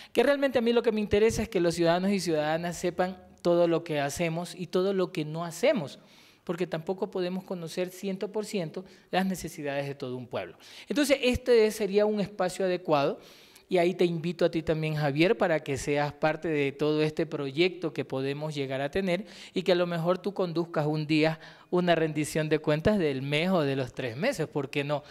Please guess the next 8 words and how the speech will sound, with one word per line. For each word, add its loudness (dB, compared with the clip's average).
Creo 6
yo 4
de 4
que 2
los 4
ciudadanos 2
y 0
ciudadanas 0